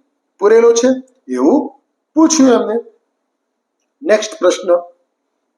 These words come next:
પ્રશ્ન નંબર ચાર. તે યુવાને દોરડાનો ટુકડો ઉપાડી લીધો હતો,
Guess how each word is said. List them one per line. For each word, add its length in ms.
પ્રશ્ન 300
નંબર 280
ચાર. 220
તે 160
યુવાને 720
દોરડાનો 540
ટુકડો 580
ઉપાડી 440
લીધો 280
હતો, 360